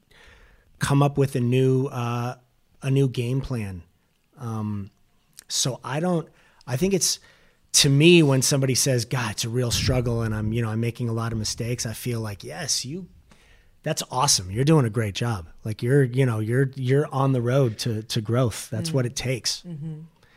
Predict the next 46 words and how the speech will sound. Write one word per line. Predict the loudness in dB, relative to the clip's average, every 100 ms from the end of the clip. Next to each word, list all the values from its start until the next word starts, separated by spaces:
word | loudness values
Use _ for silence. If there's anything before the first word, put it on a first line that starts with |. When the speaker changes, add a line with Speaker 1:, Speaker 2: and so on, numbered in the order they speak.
| -20 -20 _ _ -10
Speaker 1:
I | -4
think | 2 2 2
it's | 0 2
like, | 2 4
uh, | 2 4 2 -2 -6 -20 -20 -20 -6
it's | 0
like | 2 4
people | 6 6 6
that, | 6 4 2 2
that | 2 2
never | 0 6 8 8
hurt | 8 8
themselves | 6 4 4 2 4
when | 4
they're, | 4 2 2
like, | 0 0 2
riding | 2 2 2
a |
bike | 2 2 0 0
or |
doing | 0 0 2
something | 0 0 -2
like | 0 0
that. | 0
And |
it's | -2 -4
like, | -6 2
"Oh, | 4
well, | 6 6
then | 4
you're | 2
not | 2 0
trying | 0 0 2 2
new | 2
stuff. | 0 0 0 0 -2
You're | 0
just, | 0 -2 -4
like, | -4 2
playing | 4 4 2
it | 2
as | 0
safe | 0 -2 -4
as | -2
possible, | 0 0 -2 -4 -4 -4
you | -4
know, | -2 -6